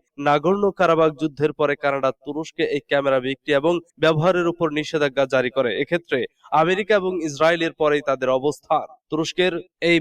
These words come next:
বিস্ময়কর অগ্রটির পেছনে আছে তাদের প্রযুক্তিগত সক্ষমতা এবং অব্যাহত গবেষণা ও উন্নয়ন। সাম্প্রতিককালে মধ্যপ্রাচ্যের বিভিন্ন সংঘাতে তাদের এ ড্রোন প্রযুক্তির উৎকর্ষতা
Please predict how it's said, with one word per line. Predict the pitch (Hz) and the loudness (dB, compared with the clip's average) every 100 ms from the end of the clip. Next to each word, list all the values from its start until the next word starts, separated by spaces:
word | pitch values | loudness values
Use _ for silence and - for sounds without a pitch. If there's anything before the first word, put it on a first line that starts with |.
| 147 | 2
বিস্ময়কর | 170 - 202 185 170 143 147 | -2 0 -2 2 2 2 0
অগ্রটির | 156 156 180 190 156 | -2 -2 -4 -6 -2
পেছনে | 165 165 156 147 | -4 -2 0 0
আছে | 147 147 | -2 -4
তাদের | 139 135 131 | -4 -4 -6
প্রযুক্তিগত | 139 147 147 151 143 139 127 | -8 -6 -8 -6 -6 -6 -6
সক্ষমতা | - 160 - 143 127 127 107 - - 143 | -4 -4 -4 -6 -4 -6 -10 -10 -4 0
এবং | 160 160 165 - | 2 0 -4 -2
অব্যাহত | 160 190 180 185 160 147 | 2 2 0 0 0 2
গবেষণা | 147 - 147 139 135 | 0 -2 -2 2 2
ও | 151 | 2
উন্নয়ন। | 175 147 113 95 - _ - | 0 -2 -2 -6 -20 _ -4
সাম্প্রতিককালে | 185 175 165 180 170 180 170 170 151 | -2 -2 -4 -8 -2 0 2 0 0
মধ্যপ্রাচ্যের | 165 156 156 160 147 156 139 | -2 -2 -2 -2 0 -4 -4
বিভিন্ন | 147 151 143 151 | -6 -4 -4 -4
সংঘাতে | 143 143 143 143 | -2 -2 -4 -4
তাদের | 139 135 127 - 135 | -2 -2 -6 -6 -6
এ | 120 | -2
ড্রোন | 135 170 165 - - | 0 0 -2 -12 -2
প্রযুক্তির | 165 190 - 208 175 180 | 0 0 -2 -4 -2 -6
উৎকর্ষতা | - 190 196 - 175 165 | -4 0 0 0 -6 0